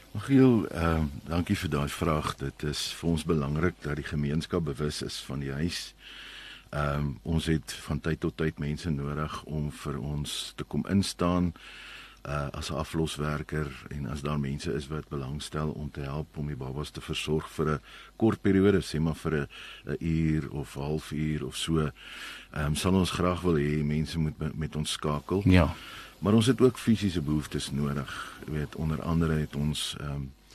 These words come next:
Speaker 1: doeke nodig. Ehm, ons babas gebruik geweldig baie doeke. Jy kan dink twaalf babas in 'n maand, eh, ouer wat 'n baba het, verstaan.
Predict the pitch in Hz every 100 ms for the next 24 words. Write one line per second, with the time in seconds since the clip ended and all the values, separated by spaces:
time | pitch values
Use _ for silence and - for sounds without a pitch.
0 | - - - - - - - 202 80 67
1 | 64 - - - - 73 69 69 82 69
2 | 71 76 85 87 - 76 82 80 - 71
3 | 73 82 85 76 76 73 78 - 92 85
4 | 71 67 78 78 80 80 71 67 73 78
5 | 78 69 71 65 69 82 82 - - -
6 | - - - - 62 67 82 82 76 73
7 | 73 67 73 78 73 76 - - - -
8 | 85